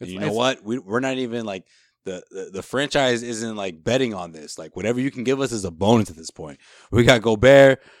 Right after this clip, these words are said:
Speaker 1: We got, you know, plenty of guys. So, what, Crowder's been doing pretty well. <laughs> You,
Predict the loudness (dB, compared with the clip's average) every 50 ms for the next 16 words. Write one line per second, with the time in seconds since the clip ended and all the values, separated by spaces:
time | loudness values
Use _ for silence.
0 | _ _ -10 -8 -4 -2 -2 -2 -2 -2 -4 -6 -8 _ _ -8 -6 -4 -4 -6
1 | -6 -2 0 2 2 2 2 2 2 2 2 2 2 2 0 -2 -4 -4 -6 -4
2 | -4 -6 -8 -8 _ -8 -4 -2 0 0 0 0 -2 -4 -6 -6 -6 -2 -2 0
3 | 0 0 0 -2 -2 -2 0 -2 0 0 0 -2 -4 -6 -12 _ _ _ _ _
4 | _ _ _ -8 0 0 0 0 0 -6 -10 -10 -4 -4 -4 -4